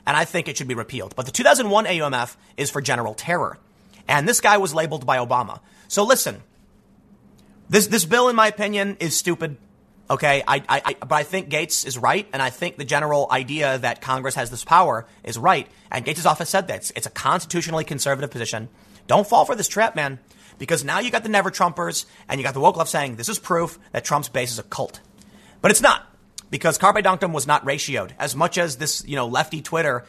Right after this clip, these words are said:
is laughing, saying, "Get ratioed," didn't happen. Carpe Diem's followers, staunch Trump supporters of one of the most epic meme smiths defending the president, tend to agree. Many, many disagree. He did get a lot of responses saying no because people are angry.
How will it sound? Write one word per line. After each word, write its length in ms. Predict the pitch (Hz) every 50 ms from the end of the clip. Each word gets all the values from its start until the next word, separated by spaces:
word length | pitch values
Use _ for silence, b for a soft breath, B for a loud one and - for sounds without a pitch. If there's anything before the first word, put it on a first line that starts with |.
| b b b
is 160 | - 143 127
laughing, 440 | 120 113 120 139 160 156 - 120 123
saying, 260 | - - 131 127 127
"Get 180 | 110 147 139 -
ratioed," 440 | 143 156 180 - - 143 131 123 - _ -
didn't 160 | 226 233 240
happen. 260 | 233 254 233 160 113 - - - - - _ b b b b b b b -
Carpe 260 | - 175 185 226 214
Diem's 460 | 214 202 208 208 208 202 190 156 -
followers, 520 | - - 180 180 208 214 196 175 165 180 170
staunch 640 | - - - - - - - 202 175 208 220 -
Trump 240 | - - 208 208 -
supporters 460 | - 196 - - 151 147 156 175 143
of 80 | 151 131
one 100 | 160 170
of 60 | 165
the 40 | 156
most 300 | 156 160 165 160 - - -
epic 260 | 214 202 190 - -
meme 280 | 175 180 190 202 214 208
smiths 340 | - - 160 147 139 - -
defending 280 | 139 143 - 147 151
the 60 | 147
president, 480 | - - 196 220 165 147 131 123 165 - b b b b b b b b b b b -
tend 240 | - 175 214 220 -
to 100 | 254 262
agree. 400 | 269 214 302 330 320 208 113 - _ _ _ _ _ _ _ _
Many, 280 | - 143 175 233 294 320
many 180 | 311 311 320
disagree. 460 | 285 330 311 - - 196 156 107 87 - _ _ _ _
He 80 | - 196
did 80 | -
get 100 | - 220
a 20 | 240
lot 120 | 240 226
of 60 | 233
responses 540 | 277 - - - 208 196 196 180 - 190 165
saying 320 | - 175 156 156 151 143
no 240 | 165 196 185 143 147
because 180 | - 131 139 -
people 220 | - 143 - 120
are 80 | 120 135
angry. 380 | 165 208 196 131 110 104 -